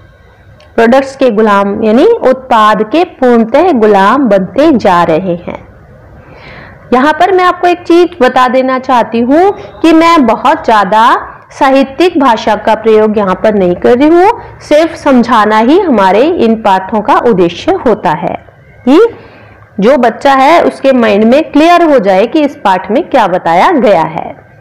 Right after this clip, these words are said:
शुद्ध हिंदी का प्रयोग हम इसमें नहीं कर रहे हैं, इसलिए concept clearance पे ध्यान दें। अगर आपको लिखते समय जो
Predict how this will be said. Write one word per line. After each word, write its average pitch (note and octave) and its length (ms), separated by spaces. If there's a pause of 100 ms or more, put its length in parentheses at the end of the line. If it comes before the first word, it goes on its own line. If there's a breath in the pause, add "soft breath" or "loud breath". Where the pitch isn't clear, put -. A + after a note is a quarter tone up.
(640)
शुद्ध D#4+ 260
हिंदी A#3 300
का A3 160
प्रयोग G#3 380
हम C4 160 (500 loud breath)
इसमें B3+ 440
नहीं G#3+ 340
कर A3 200
रहे B3+ 300
हैं, D#4 200 (420 loud breath)
इसलिए A3+ 500 (280)
concept C4 640
clearance G3 480
पे D4 200
ध्यान G#3 440 (580)
दें। E3 320 (360)
अगर C4 200
आपको B3 280
लिखते B3+ 420
समय F#4+ 320
जो F4 340